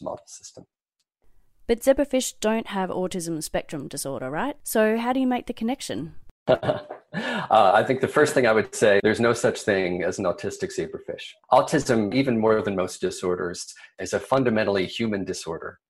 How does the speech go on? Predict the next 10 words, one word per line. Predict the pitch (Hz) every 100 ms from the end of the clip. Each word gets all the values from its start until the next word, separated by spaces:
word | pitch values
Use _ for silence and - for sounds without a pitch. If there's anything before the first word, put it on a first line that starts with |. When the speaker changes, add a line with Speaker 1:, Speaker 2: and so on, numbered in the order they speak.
| _ -
Speaker 1:
It | 101 101
involves | 98 110 104 98
the | - 92
most | 92 92 -
sensitive | 98 98 131 95 90
of | -
social | - 101 - 98
interactions, | 95 92 87 - - 82 85 - - -
things | - 123 117
that | 110